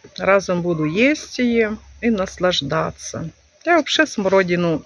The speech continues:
ніколи не любила, взагалі ні вареню, ні смородину взагалі не їла. А це по чуть-чуть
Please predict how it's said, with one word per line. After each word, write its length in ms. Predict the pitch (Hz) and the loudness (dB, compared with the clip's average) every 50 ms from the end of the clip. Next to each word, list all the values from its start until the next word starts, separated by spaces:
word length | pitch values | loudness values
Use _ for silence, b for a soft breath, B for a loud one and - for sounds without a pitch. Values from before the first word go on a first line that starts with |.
| _ _ | _ _
ніколи 460 | - 190 202 - - 196 196 175 165 165 | -6 -6 -6 -2 2 2 2 2 2 0
не 120 | 165 165 | 0 0
любила, 540 | 165 165 160 156 196 233 262 277 240 180 143 | 0 -2 0 0 2 2 2 2 2 2 0
взагалі 340 | 143 - - - 196 175 175 | 0 -2 -2 0 0 0 0
ні 80 | 202 | 0
вареню, 600 | 220 262 269 254 240 233 240 233 220 202 190 190 185 | 2 2 2 4 4 2 2 2 0 0 -2 -4 -6
ні 100 | 202 202 | -6 -8
смородину 640 | - - - 202 202 208 214 208 185 185 180 185 175 - | -10 -8 -4 0 2 2 2 2 0 -2 -4 -4 -6 -6
взагалі 240 | - - 196 180 170 | -4 0 0 0 2
не 80 | 160 | 0
їла. 340 | 151 147 147 143 147 143 147 - B B B B B B B B B B B B B B B B B | 0 0 0 0 0 -2 -2 -6 B B B B B B B B B B B B B B B B B
А 100 | 220 233 | -2 0
це 160 | - - 359 | 2 0 0
по 160 | 359 - 277 | 0 0 -2
чуть-чуть 640 | 254 - 214 190 - - 240 233 226 - - - | -2 -2 -2 -2 0 0 2 0 0 -2 -6 -10